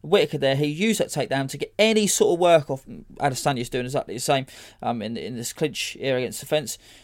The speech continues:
Um, Whitaker used that takedown and immediately started working. Because, quite frankly, that takedown shouldn't be enough to win you a round. You've got to do something with it.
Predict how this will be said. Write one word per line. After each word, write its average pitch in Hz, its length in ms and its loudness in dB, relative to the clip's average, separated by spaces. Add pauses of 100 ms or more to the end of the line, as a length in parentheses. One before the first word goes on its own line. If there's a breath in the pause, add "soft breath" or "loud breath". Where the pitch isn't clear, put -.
(120)
Um, 160 220 4 (360)
Whitaker 165 260 -2
used 175 300 -2
that - 80 -2
takedown 139 340 -2
and 139 120 -4
immediately 160 360 -4
started 151 280 -2
working. 170 480 -4 (680 soft breath)
Because, 151 220 -8
quite 127 200 -4
frankly, 143 300 -2
that 151 200 0
takedown 151 360 -4
shouldn't - 240 -8
be 160 100 -6
enough 156 240 -4
to - 80 -10
win 156 140 -6
you 156 120 -2
a 156 60 2
round. 151 300 -2
You've 135 100 -14
got - 180 -4
to 202 60 0
do 202 40 -2
something 127 280 -4
with 110 120 -6
it. 92 160 -8